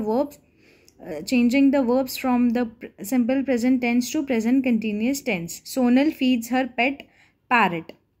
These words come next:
Uh, आपको, आपको इसमें अब सिंपल प्रेजेंट फॉर्म में चेंज करना है तो आप कैसे करेंगे? इस फीड यहाँ पे आपका वर्ब हो गया, मेन वर्ब हो गया, is, am, are आपकी हेल्पिंग वर्ब्स हैं। So सोनल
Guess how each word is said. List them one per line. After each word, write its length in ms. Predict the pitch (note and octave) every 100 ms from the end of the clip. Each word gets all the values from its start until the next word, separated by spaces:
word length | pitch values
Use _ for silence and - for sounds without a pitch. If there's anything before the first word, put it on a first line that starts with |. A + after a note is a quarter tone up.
| _ _ _ _ _ _ _ -
Uh, 480 | - - G#3 G#3 G#3 -
आपको, 300 | A3 A3+ -
आपको 500 | C#4+ C4+ - - C#4+
इसमें 280 | C#4+ C#4 C4+
अब 180 | C4+ D4
सिंपल 340 | - B3+ A3+ C4+
प्रेजेंट 440 | C#4 A#3+ C#4 C#4+ - - _ _ -
फॉर्म 180 | B3 B3
में 160 | C4+
चेंज 320 | C#4 C#4+ B3+
करना 240 | B3+ C4+ C4+
है 80 | C4+
तो 100 | C4
आप 160 | B3+
कैसे 300 | C4 B3 C#4+
करेंगे? 480 | C#4 C#4 C4+ B3+ E4+ - _ _ _ _
इस 340 | B3+ D#4 - - -
फीड 280 | C4 C4+ C4
यहाँ 300 | D4 D4 C4
पे 40 | D4
आपका 320 | C#4 C#4 D4
वर्ब 340 | A#3+ A#3+ C4
हो 100 | C#4+
गया, 180 | B3+ D4+
मेन 300 | C4+ B3 C4
वर्ब 240 | C#4 D4 C4+
हो 100 | C#4+
गया, 240 | C4+ D#4 E4 _ _ -
is, 200 | C4 C#4
am, 220 | C4+ C#4
are 220 | C4+ C4
आपकी 360 | C4+ B3+ - D4+
हेल्पिंग 460 | C#4 A3+ A#3+ B3
वर्ब्स 280 | A3+ G3 F3
हैं। 140 | F3+ F3+ - -
So 220 | - C4 D4
सोनल 480 | C#4+ A#3+ A#3+ C#4